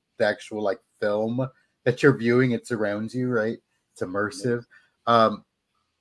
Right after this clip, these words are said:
and then the stage is <laughs> too small and far, and that's just mostly because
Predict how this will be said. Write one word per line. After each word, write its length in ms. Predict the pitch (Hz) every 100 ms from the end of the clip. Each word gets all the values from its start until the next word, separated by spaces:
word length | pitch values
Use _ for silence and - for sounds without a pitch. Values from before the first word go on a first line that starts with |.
| _ _ _
and 200 | 135 135
then 320 | 131 127 120 120
the 120 | 123
stage 380 | - 131 123 123
is 400 | 135 117 - -
<laughs> 40 |
too 120 | - 117
small 400 | - 110 104 98
and 160 | 95
far, 280 | 107 95 90
and 120 | 92
that's 200 | 95 -
just 120 | 92 92
mostly 280 | 95 98 92
because 440 | 87 92 90 -